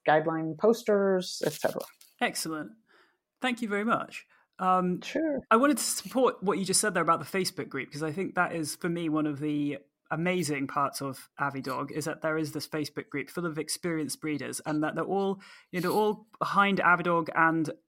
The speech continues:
Speaker 2: coming, coming from the same perspective in terms of the best practice and what's the right thing to do. So that everyone doesn't necessarily always agree a hundred percent of the time, but because we all have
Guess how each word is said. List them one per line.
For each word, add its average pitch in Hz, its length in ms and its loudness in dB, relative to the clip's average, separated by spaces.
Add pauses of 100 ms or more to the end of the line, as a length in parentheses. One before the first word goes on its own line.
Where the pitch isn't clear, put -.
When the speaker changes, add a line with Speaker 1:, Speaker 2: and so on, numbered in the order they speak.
(240)
Speaker 2:
coming, 214 360 -2
coming 233 240 4
from 233 140 0
the 202 80 0
same 185 420 0
perspective 127 600 -4
in 120 60 -6
terms 147 280 -4
of 139 220 -8 (100)
the 147 60 -12
best 143 260 -4
practice - 380 0
and 143 140 -2
what's - 180 -6
the 147 100 -8
right 147 220 -2
thing 139 160 -6
to - 140 -16
do. 127 240 -2 (200)
So 175 120 -8
that - 120 -4 (300)
everyone 247 300 0
doesn't 214 180 2
necessarily 185 400 0
always 175 240 0
agree 170 240 -2
a 151 60 0
hundred 160 240 -2
percent 147 240 -4
of 139 120 -10
the - 60 -16
time, 135 460 0
but 160 200 -2 (440)
because 214 320 0
we 220 100 0
all 202 220 2
have 160 480 4